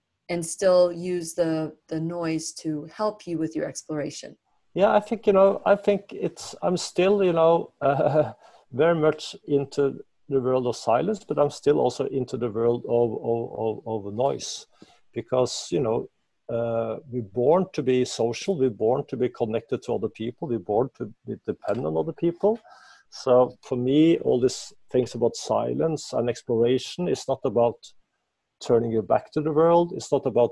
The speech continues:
Speaker 2: living an even more egocentric life. To me, it's about the opposite.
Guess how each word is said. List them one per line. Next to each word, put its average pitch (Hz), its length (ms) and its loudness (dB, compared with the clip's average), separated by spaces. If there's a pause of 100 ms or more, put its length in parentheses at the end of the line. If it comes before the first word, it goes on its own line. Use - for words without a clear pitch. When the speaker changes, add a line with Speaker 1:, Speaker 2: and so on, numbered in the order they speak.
Speaker 2:
living 117 420 -4 (560)
an 117 100 -4
even 113 280 -4
more 120 400 2
egocentric 127 680 -4
life. 202 380 4 (600)
To 127 120 -2
me, 131 240 0
it's 143 220 -2
about 117 320 2
the 110 80 -6
opposite. - 580 -4